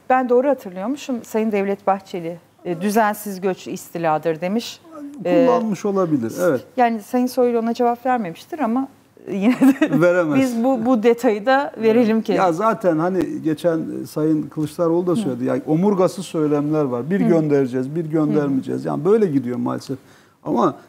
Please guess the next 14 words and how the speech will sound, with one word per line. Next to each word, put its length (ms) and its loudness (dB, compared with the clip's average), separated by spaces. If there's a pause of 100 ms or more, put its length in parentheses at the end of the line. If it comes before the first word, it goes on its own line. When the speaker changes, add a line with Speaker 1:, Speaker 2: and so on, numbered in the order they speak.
Speaker 2:
Bakan 360 0
Soylu'nun 480 0
açıklamasında 640 -2
şöyle 320 2
bir 60 -8
şey 260 -6
var. 160 -8 (680)
Yani 300 2 (100)
terör, 600 0 (300)
teröristler, 680 2
terörist 540 0
örgütler, 600 0
onlarla 500 2
mücadele. 720 0